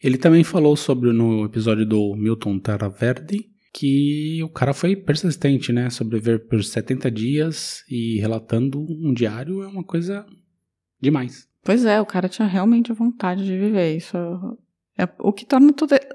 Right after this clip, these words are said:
Speaker 2: na verdade, é
Speaker 1: Ele
Speaker 2: isso
Speaker 1: falou
Speaker 2: que
Speaker 1: também que se
Speaker 2: torna
Speaker 1: fosse
Speaker 2: toda a
Speaker 1: hoje, o
Speaker 2: história.
Speaker 1: cara teria feito selfie.
Speaker 2: Teria, mas o que conta toda, o que torna toda essa história muito mais trágica foi isso, né? Foi a vontade de sobreviver dele e esse diário, de contando todo esse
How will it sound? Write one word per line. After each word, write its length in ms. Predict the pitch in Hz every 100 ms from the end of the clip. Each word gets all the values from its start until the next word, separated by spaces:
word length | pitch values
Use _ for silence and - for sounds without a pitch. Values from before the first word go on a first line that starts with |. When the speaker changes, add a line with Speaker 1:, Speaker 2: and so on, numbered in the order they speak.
| -
Speaker 2:
na 120 | 240
verdade, 240 | 269 302 330
é 40 |
Speaker 1:
Ele 100 | 339
Speaker 2:
isso 80 | 330
Speaker 1:
falou 160 | 254
Speaker 2:
que 60 | 247
Speaker 1:
também 180 | 214 123
que 80 | 196
se 60 |
Speaker 2:
torna 220 | 175 185
Speaker 1:
fosse 160 | 170 123
Speaker 2:
toda 100 | -
a 40 | 117
Speaker 1:
hoje, 100 | 117
o 20 |
Speaker 2:
história. 180 | 190 131
Speaker 1:
cara 120 | 123
teria 160 | 131 123
feito 220 | 120 -
selfie. 500 | - 104 95 - - _ _ _ -
Speaker 2:
Teria, 440 | 262 226 196 165
mas 280 | 175 180 190
o 440 | 185 - - -
que 140 | 208 247
conta 260 | 247 247 247
toda, 340 | 233 254 269 -
o 20 |
que 140 | 220 226
torna 340 | - 226 254
toda 140 | 247 254
essa 140 | -
história 240 | 277 214
muito 260 | 185 170 240
mais 200 | 220 202
trágica 480 | 170 160 175 - 233
foi 300 | - 339 349
isso, 300 | 214 226 175
né? 160 | 165
Foi 220 | 180 - 160
a 60 |
vontade 560 | 185 196 226 180 170 185
de 100 | 214
sobreviver 580 | - 202 208 202 190 190
dele 320 | 156 160 196
e 40 |
esse 180 | 220 226
diário, 500 | 214 262 214 196 202
de 140 | 185
contando 480 | - 175 175 170 170 - -
todo 240 | 170 165
esse 240 | 196 -